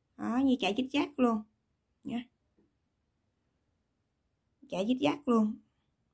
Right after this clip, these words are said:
Rất là đẹp, cái cổ áo rất là đẹp. Ship ly nè cả nhà, cả nhà nhìn ship ly nè. Cái này mới bán thành phẩm chưa thành áo á, chưa thành áo, thành áo nhìn đẹp lắm. Cái này Nhi may dạng cho người bự con á cả nhà,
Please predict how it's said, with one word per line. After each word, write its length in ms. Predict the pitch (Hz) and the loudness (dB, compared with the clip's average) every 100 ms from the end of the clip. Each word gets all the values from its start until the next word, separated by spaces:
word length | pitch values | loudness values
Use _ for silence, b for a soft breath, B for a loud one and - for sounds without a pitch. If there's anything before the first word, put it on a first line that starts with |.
| _ | _
Rất 240 | 247 254 254 | -6 -4 -2
là 80 | 208 | 2
đẹp, 220 | 185 190 | 2 2
cái 100 | 254 | 0
cổ 80 | 254 | 0
áo 240 | 262 269 294 | 2 4 6
rất 200 | 320 190 | 4 0
là 60 | |
đẹp. 220 | 107 101 - _ _ _ _ _ _ _ _ _ _ _ | -2 -2 -6 _ _ _ _ _ _ _ _ _ _ _
Ship 200 | - 285 | -6 -4
ly 220 | 262 240 220 | 4 6 6
nè 100 | 214 | 4
cả 80 | 240 | 2
nhà, 200 | 214 - _ | 0 -2 _
cả 80 | 226 | -2
nhà 180 | 262 202 | 0 2
nhìn 160 | 202 | 2
ship 140 | 196 277 | 0 -2
ly 240 | 240 233 | 2 4
nè. 100 | 208 185 b b - | 4 0 b b -6
Cái 100 | 262 | 0
này 160 | 226 | 2
mới 160 | 202 262 | 4 4
bán 120 | 277 359 | 6 4
thành 100 | 208 | 2
phẩm 280 | 240 165 320 | 2 2 6
chưa 120 | 254 | 6
thành 180 | 254 185 | 6 0
áo 300 | - 226 320 403 | 0 0 2 0
á, 80 | - _ _ - | -2 _ _ -4
chưa 120 | 240 | 0
thành 160 | 214 | 0
áo, 260 | - 214 262 320 | -2 0 0 0
thành 100 | - | 2
áo 200 | 226 320 | 4 6
nhìn 160 | 233 | 6
đẹp 200 | 185 180 | 4 4
lắm. 140 | 247 523 - b b b | 2 2 -4 b b b
Cái 100 | 285 | 2
này 160 | 302 208 | 4 6
Nhi 160 | 220 | 6
may 280 | 247 240 233 | 6 6 6
dạng 240 | 214 185 226 | 4 4 4
cho 140 | 240 | 2
người 320 | 233 214 202 | 4 6 4
bự 280 | 185 180 196 233 | 4 4 4 6
con 300 | 247 247 254 | 6 6 2
á 100 | 285 | 0
cả 60 | 254 | -2
nhà, 320 | 262 202 | 0 0